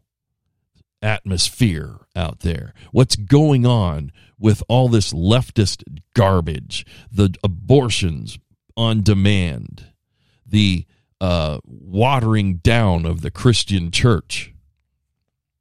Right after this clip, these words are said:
It's satanic.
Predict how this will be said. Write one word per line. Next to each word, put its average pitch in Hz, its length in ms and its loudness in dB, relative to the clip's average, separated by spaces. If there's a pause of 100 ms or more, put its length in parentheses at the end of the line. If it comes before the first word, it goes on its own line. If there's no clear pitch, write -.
(1800)
It's 104 180 -2
satanic. 113 1120 0